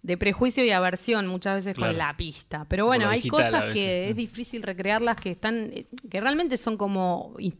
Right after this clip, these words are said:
Speaker 1: son instrumentos, ¿no? Es como, eh,
Speaker 2: Claro.
Speaker 1: parte de, de la textura y del arreglo y de la idea del tema, y es como que este tema lo hice mil veces acústico, en el piano, o con la guitarra, o con,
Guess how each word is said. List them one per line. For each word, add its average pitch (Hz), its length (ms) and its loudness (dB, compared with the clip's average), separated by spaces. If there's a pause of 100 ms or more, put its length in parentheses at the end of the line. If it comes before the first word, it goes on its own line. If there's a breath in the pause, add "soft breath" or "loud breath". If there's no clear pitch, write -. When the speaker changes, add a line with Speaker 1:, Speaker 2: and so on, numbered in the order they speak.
(120)
Speaker 1:
son 262 200 -6
instrumentos, 226 540 4
¿no? 214 180 2
Es 214 100 -2
como, 190 380 -4
eh, - 180 -10
Speaker 2:
Claro. 104 220 -6
Speaker 1:
parte 226 240 2
de, 175 420 0 (500 loud breath)
de 170 140 -2
la 170 160 -2
textura 220 540 -2
y 196 60 0
del 175 200 0
arreglo 202 380 0
y 208 40 4
de 185 80 0
la 175 80 2
idea 202 300 2
del 170 260 0
tema, 196 460 2
y 190 120 -4
es 175 40 -6
como 196 260 -2
que 165 260 -8 (160)
este 185 280 -6
tema 202 220 0
lo 190 80 0
hice 196 200 0
mil 208 200 2
veces 202 240 2
acústico, 180 880 0
en 165 80 -4
el 160 140 -6
piano, 196 520 0
o 151 280 -8
con 156 140 -10
la 160 100 -6
guitarra, 185 400 -2
o 160 40 -6
con, 156 440 -8